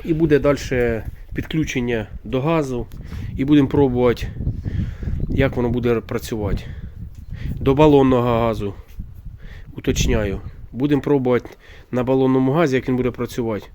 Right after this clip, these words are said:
Тому що тринадцять, е, лошадок, я думаю, він і бензин там у нього розход не слабий. Так що, ну, отакий, можна сказати, анонс.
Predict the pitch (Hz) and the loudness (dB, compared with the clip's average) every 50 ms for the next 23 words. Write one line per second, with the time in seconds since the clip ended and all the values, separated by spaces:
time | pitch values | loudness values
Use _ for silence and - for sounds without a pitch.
0 | - - - - - - - 127 131 127 - 127 - 135 135 147 147 135 - - | -20 -20 -20 -20 -12 -4 -2 0 0 0 0 0 0 2 4 4 4 2 2 0
1 | 139 127 - - - - - - - - - - - - - - - - - - | -2 -2 -2 -8 -18 -16 -16 -14 -14 -14 -12 -12 -12 -12 -12 -12 -12 -12 -12 -10
2 | - - 123 120 120 120 123 131 143 - - 208 175 147 - - 131 139 139 135 | -6 -4 -2 0 0 0 2 0 0 2 2 2 2 2 2 2 2 4 6 6
3 | 135 131 135 135 139 131 139 147 151 139 131 - 113 113 117 120 120 120 117 107 | 6 6 6 6 4 4 4 2 2 2 0 -2 0 0 2 2 2 2 0 -2
4 | - - 113 107 113 110 - - 117 107 104 98 98 92 92 - - - - - | -4 -4 -4 -4 -4 -4 -4 -4 -4 -4 -4 -4 -6 -8 -10 -8 -8 -10 -8 -8
5 | - - - - - - - - - - - - - - - - - - - - | -8 -4 -4 -4 -2 -2 -4 -2 -2 -4 -4 -4 -6 -6 -6 -6 -6 -6 -8 -8
6 | - - - 135 131 - - - 143 139 135 131 131 127 117 - - - - - | -10 -6 -2 -4 -2 -2 -2 0 0 2 2 2 2 0 -2 -4 -10 -16 -14 -14
7 | - - - - - - - - - 175 175 151 131 139 - 165 151 - 156 151 | -12 -10 -6 -6 -6 -6 -6 -2 2 4 6 6 6 2 0 -2 -2 2 4 6
8 | 147 135 139 131 - - 143 135 143 127 131 135 143 156 170 170 165 156 - - | 6 6 4 2 0 0 0 2 0 0 0 2 4 4 6 6 4 2 0 -2